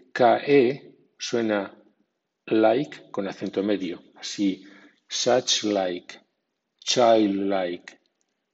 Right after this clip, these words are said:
lifelike, warlike, manlike, workmanlike. Libro citado,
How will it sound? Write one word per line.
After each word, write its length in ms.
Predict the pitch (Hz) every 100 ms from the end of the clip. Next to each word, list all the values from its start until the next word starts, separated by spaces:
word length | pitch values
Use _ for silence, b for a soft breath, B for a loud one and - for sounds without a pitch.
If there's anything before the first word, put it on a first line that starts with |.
| _
lifelike, 1300 | - 113 117 120 117 - 101 90 85 87 _ - - _ _ _ _ _
warlike, 1080 | 107 110 117 117 110 107 95 90 85 - - _ _ _ _ _ -
manlike, 1040 | 110 117 117 120 104 90 85 85 - - _ _ _ -
workmanlike. 1120 | 107 127 120 113 104 101 95 85 85 - - _ _ _ _ _ _ _ _ _ _ _ _ -
Libro 260 | 110 104
citado, 560 | 107 107 107 120 135 151